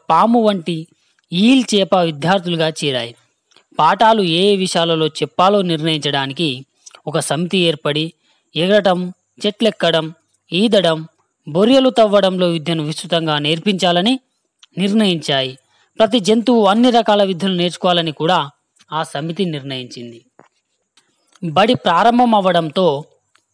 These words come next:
అన్ని జంతువులు స్కూల్కి వెళ్ళాయి. పక్షి ఎగరడంలో మొదటి మార్కు తెచ్చుకుంది, కానీ బొరియలు తవ్వడంలో ముక్కు విరగ్గొట్టుకొని, రెక్కలు పోగొట్టుకొని కింద పడిపోసాగింది.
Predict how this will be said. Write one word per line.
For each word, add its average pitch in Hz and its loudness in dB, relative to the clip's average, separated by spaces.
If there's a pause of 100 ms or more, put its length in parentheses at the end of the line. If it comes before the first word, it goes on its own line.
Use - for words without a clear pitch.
(480)
అన్ని 240 2
జంతువులు 226 2
స్కూల్కి 196 -4
వెళ్ళాయి. 147 -2 (440)
పక్షి 196 -2
ఎగరడంలో 190 0
మొదటి 170 -2
మార్కు 170 -2
తెచ్చుకుంది, 143 -8
కానీ 151 -4 (480)
బొరియలు 190 0
తవ్వడంలో 165 0 (580)
ముక్కు 226 0
విరగ్గొట్టుకొని, 190 0 (500)
రెక్కలు 233 0
పోగొట్టుకొని 190 -2
కింద 190 -2 (240)
పడిపోసాగింది. 143 -4